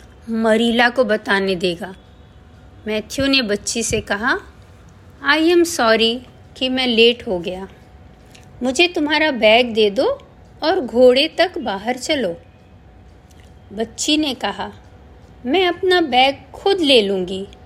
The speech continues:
क्योंकि अगर इसे ठीक से न पकड़ूं तो हैंडल निकल जाता है। बहुत पुराना बैग है।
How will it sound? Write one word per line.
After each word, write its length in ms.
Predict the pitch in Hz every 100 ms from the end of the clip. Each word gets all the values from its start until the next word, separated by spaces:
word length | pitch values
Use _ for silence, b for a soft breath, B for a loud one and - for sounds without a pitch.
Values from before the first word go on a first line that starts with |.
| - - - - -
क्योंकि 380 | 339 330 359 349
अगर 240 | 311 330
इसे 420 | 330 - 349 339 - -
ठीक 340 | - 320 339
से 240 | - 339 330
न 140 | 339
पकड़ूं 520 | 330 262 285 320 427
तो 160 | 311 294
हैंडल 440 | 247 233 233 285
निकल 440 | 277 226 226 254 220
जाता 360 | 190 180 190
है। 240 | 185 190 190 - - - - - -
बहुत 460 | 185 196 247 285 -
पुराना 520 | 214 208 185 208 247
बैग 380 | 202 196 190 185
है। 340 | 202 208 208